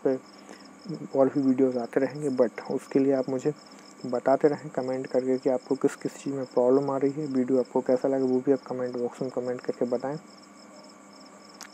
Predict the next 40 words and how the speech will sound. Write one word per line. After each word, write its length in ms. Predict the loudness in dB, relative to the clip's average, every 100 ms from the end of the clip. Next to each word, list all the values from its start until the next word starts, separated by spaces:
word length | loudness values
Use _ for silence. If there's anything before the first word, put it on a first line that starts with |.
| 0
ताकि 200 | 2 0
मैं 140 | -2
इससे 220 | -2 2
और 160 | 4 4
अच्छी 260 | 2 -2
new 140 | -2 2
videos 380 | 2 4 4 4
आपको 280 | 0 -4 -16 -16 -20 -20 -4
provide 320 | 2 4 4
कर 120 | 2 -4
सकूं। 300 | -4 -8 -8 -12 -20 -20 -20 -8
और 60 | -4
अगर 140 | -2
कोई 180 | 4 4
भी 120 | 4
डाउट 320 | 4 4 4 2
या 60 |
कोई 140 | 0 2
भी 120 | 0
issue 220 | -2 -2
हो 180 | -2 -4 -10 -8 -2
तो 60 |
आप 120 | -2
मुझे 180 | -2 -8 -8
comment 300 | -8 -6 -4
box 260 | -4 -6
में 160 | -8 -8 -10 -6 0
कोई 100 | 0
भी 120 | 0
question 360 | -2 -4 -6 -4
पूछ 140 | -4
सकते 340 | -2 -4 -4 -4
हैं, 80 | -4
वहाँ 140 | -4
पर 160 | -6 -8
मैं 80 |
आपको 200 | -6 0
reply 340 | 2 2 2 2
कर 100 | 0
दूँगा। 300 | -4 -10